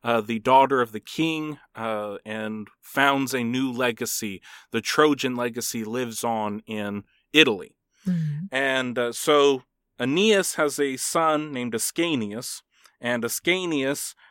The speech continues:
Speaker 1: uh, moves to a different town. He founds another town called Alba Longa.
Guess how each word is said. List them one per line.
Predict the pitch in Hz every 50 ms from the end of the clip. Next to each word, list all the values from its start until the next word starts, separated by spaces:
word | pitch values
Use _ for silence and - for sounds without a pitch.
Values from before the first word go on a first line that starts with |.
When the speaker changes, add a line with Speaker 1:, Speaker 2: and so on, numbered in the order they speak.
| _ -
Speaker 1:
uh, | 127 123 127 127 127 123 123 123
moves | 123 135 151 160 156 147 - -
to | - 151 139
a | 127
different | 117 156 151 - - 139 - -
town. | - - 131 110 92 90
He | 101 107 107
founds | - - 135 135 131 131 113 123
another | 117 120 131 131 139 139 131
town | - - 120 110 110 107 110 110 _ - - - - _
called | - 131 123 123 117 - -
Alba | 117 127 131 131 120 120
Longa. | 113 113 139 143 131 117 107 - - 76